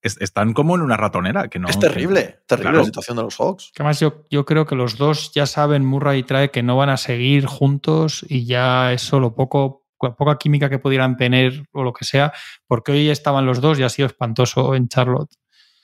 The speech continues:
Speaker 3: Espantoso, espantoso. Entonces yo me, me daba un poco bien que he visto el final, pues estaba currando y me da un poco la sensación esa de, de decir, estos ya, ya han bajado la persiana a esto y ya no quieren estar ni juntos en la pista, parece.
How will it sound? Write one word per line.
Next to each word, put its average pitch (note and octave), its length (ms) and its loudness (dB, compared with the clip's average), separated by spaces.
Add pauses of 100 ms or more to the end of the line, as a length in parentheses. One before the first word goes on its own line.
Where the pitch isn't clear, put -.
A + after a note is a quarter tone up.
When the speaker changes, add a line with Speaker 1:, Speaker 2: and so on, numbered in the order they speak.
(300)
Speaker 3:
Espantoso, B2 400 -2
espantoso. C#3 800 0
Entonces C3+ 280 -2
yo C#3+ 280 2
me, B2+ 180 0
me C3 120 -2
daba C3+ 120 2
un C#3+ 80 -2
poco D3 200 4
bien C3+ 160 2
que - 80 -6
he - 20 0
visto C#3 180 0
el C#3 60 4
final, C#3 280 0
pues C3+ 140 -2
estaba B2+ 240 2
currando C#3 560 0
y C3+ 80 -4
me B2+ 100 2
da C3 60 4
un B2+ 100 2
poco C#3 160 0
la C3 100 2
sensación B2 540 0
esa B2 260 0
de, A#2+ 120 0 (160)
de - 340 -8
decir, C3+ 340 -4
estos B2+ 340 -4
ya, C3+ 420 2
ya B2 160 -2
han B2+ 140 2
bajado C3 260 2
la A#2 80 2
persiana A#2+ 460 0
a B2 40 0
esto D#3+ 380 -6 (420)
y C3 100 0
ya A#2+ 100 0
no B2 80 2
quieren B2 220 2
estar A#2 240 -2 (100)
ni A#2+ 140 2
juntos A#2+ 420 0
en A#2+ 80 4
la A2+ 80 0
pista, - 340 -4
parece. C3 380 -6